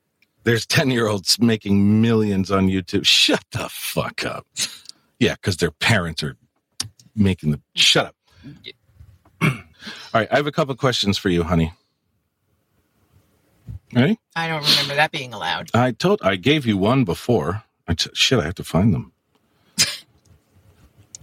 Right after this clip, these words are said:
Speaker 1: I already did. How, how badly do you wanna pop that zit?
Speaker 2: <laughs>
Speaker 1: Um, do you re-listen, re-listen to my erotica books and not tell me?
Speaker 2: Oh, are we admitting on here that you've done those? <laughs>
Speaker 1: Oh, I have before.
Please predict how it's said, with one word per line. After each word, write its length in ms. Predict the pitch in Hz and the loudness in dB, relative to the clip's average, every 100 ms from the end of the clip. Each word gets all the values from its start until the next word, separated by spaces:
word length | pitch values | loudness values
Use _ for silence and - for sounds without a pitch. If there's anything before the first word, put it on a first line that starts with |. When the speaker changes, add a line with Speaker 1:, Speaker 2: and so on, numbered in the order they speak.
| _ - _ _ - | _ -20 _ _ -8
Speaker 1:
I 80 | - | 0
already 180 | 98 110 | 0 0
did. 200 | 110 110 | 0 0
How, 160 | 87 104 | 2 0
how 120 | 98 | 0
badly 320 | 104 101 101 | -2 0 0
do 80 | 90 | 2
you 60 | 101 | 2
wanna 160 | 98 | 2
pop 240 | 92 98 87 | 2 0 0
that 200 | 104 104 | -2 0
zit? 260 | 82 82 - _ _ _ _ _ _ _ _ - | -2 -2 -4 _ _ _ _ _ _ _ _ -6
Speaker 2:
<laughs> 120 | - - - _ _ _ _ _ _ - - - - | -4 -4 -10 _ _ _ _ _ _ -8 -6 -4 0
Speaker 1:
Um, 380 | 123 120 120 - | 2 2 0 -4
do 180 | 107 131 | -2 2
you 100 | 160 | 4
re-listen, 440 | 156 151 - 156 | 4 2 2 0
re-listen 440 | 123 135 131 135 135 | 2 2 2 0 2
to 60 | |
my 340 | 120 113 104 104 - | 4 4 2 -2 0
erotica 480 | 104 104 104 95 80 | 0 2 0 -2 -2
books 240 | 85 - | -2 -2
and 100 | 85 | -2
not 160 | 87 - | -4 -4
tell 140 | 82 | -6
me? 180 | 76 - _ _ _ _ _ _ _ _ _ _ _ _ _ _ | -6 -8 _ _ _ _ _ _ _ _ _ _ _ _ _ _
Speaker 2:
Oh, 280 | 220 247 277 | 0 2 2
are 120 | 185 | 2
we 280 | 175 202 220 | -2 -2 0
admitting 400 | 190 185 190 196 | 0 0 0 2
on 140 | 190 202 | 2 2
here 140 | 196 | 0
that 120 | 185 165 | 0 -2
you've 200 | 170 151 | -2 0
done 220 | 165 185 | 0 0
those? 540 | 208 - - - - - | -4 -6 -4 0 0 -2
<laughs> 500 | _ _ _ - - | _ _ _ -6 0
Speaker 1:
Oh, 60 | |
I 80 | 156 | 2
have 220 | 147 165 | 2 0
before. 440 | 135 - 180 156 | -2 -2 0 0